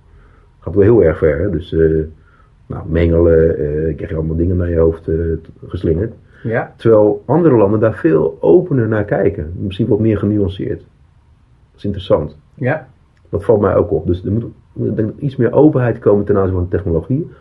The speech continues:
Speaker 1: Wel kritisch, dat is prima, ben ik ook zeker voor. Ethische vraagstukken, helemaal voor.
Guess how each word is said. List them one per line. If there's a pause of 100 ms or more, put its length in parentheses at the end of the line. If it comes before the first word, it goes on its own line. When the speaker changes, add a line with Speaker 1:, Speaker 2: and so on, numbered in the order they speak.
Speaker 1:
Wel
kritisch,
dat
is (180)
prima,
ben
ik
ook
zeker
voor. (420)
Ethische
vraagstukken,
helemaal
voor.